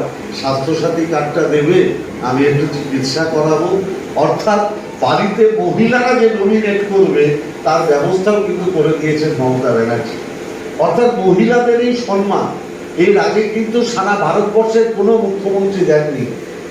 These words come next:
যদি বিজেপি ক্ষমতায় আসে এই সব প্রকল্প কিন্তু বন্ধ করে দেবে,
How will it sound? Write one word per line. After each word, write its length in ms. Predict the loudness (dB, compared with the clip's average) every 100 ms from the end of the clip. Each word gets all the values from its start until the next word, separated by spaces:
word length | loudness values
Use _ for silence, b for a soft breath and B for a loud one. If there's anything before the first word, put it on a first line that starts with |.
| -6 0
যদি 240 | 2 2
বিজেপি 480 | 0 0 2 2 2
ক্ষমতায় 640 | 0 0 2 2 4 4
আসে 440 | 2 0 0 0 0 -4 -10 -2
এই 180 | 0 2
সব 380 | 2 2 0 0
প্রকল্প 440 | 0 2 2 0 0
কিন্তু 240 | -2 0 2
বন্ধ 320 | 2 2 2
করে 200 | 4 4
দেবে, 320 | 4 4 2